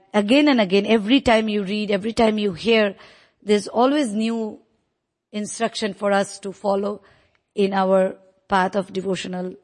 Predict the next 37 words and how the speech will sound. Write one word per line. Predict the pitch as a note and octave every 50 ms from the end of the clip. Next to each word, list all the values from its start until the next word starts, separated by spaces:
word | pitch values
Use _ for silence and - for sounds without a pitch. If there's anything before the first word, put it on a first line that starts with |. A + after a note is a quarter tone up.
| _ _ _
life. | - F3+ G3 G3 G3+ G3 - - _ _ _
So | _ - - F#3+ F3 - _ _ _ _ _ _ _ _ _ _ _ _ _
with | - F#3+ F#3
that, | G3+ G#3 G#3+ A#3 -
I | G#3 F#3
would | F3+ F#3+ F3
like | F#3 F#3 F#3 -
to | - F3+
pause. | - _ - A3 A3+ A#3+ A#3+ G#3+ - - - - _ _ _ _ -
Any | F#3+ G3 G#3 G3+
correction, | - - A3+ A3+ A#3 - - - A#3 A3+ A3+ A3+ A3
instruction | A3 G#3+ G#3+ G#3 - - A3+ A3 - - B3 A#3+ A3+
for | - A3 - G#3
me, | G#3+ A3 A3+ A3+ A3+ A3 - - - - _ _ _ _ -
anything | B3 C4 C#4 D4 - A#3 G#3 G#3
that | G3+ G3+ G3
you | G#3+ G#3 G3+
would | G3+ F#3+
like | G3+ G3+ G3+ F#3+
to | G#3+ G#3
t-, | - - A3 G#3+ - -
add | - G#3+ G3+ G3+
on, | G#3 G#3 A3+ B3 C4+ C#4 - _ _
please | - F#3+ F3+
go | - - G#3 F#3+
ahead. | F#3+ F#3 F3+ F3 - - _ _ _ _ _
Vanchakalpatarubhyascha | - - F3 G3 F#3+ G3 - G#3 F#3+ - F#3+ F3 G3 F#3+ - F#3+ F#3+ F3+ F#3+ G3 F#3+ - - B3+
kripa | - A3+ G#3 - G3 F#3+ G3 -
sindhuvevacha | G3 F#3 F3+ F#3 F3+ F#3 F#3 F#3 F#3 F#3+ - - -
patitanam | - G#3+ - G3 - G3+ F#3+ F#3 F#3 F#3 F3+
pavneveyo | - F#3 F3 E3+ F#3 F3+ F3+ F#3 F#3+ A3 C#4 - - - - - _
vaishnaveyo | - F3+ F#3+ - - F#3 F3 F3+ F3+ F3 F3 F3+ F3 F3
namo | F3+ F3+ F3 E3+ F3
namah. | E3+ F3 - - - -
Srila | - - - - F3+ E3+
Prabhupada | F#3 F#3 F3+ E3 - F#3 F#3 F#3 F#3 F#3 F#3 G3 G3
ki, | - A#3+ C#4 D#4 -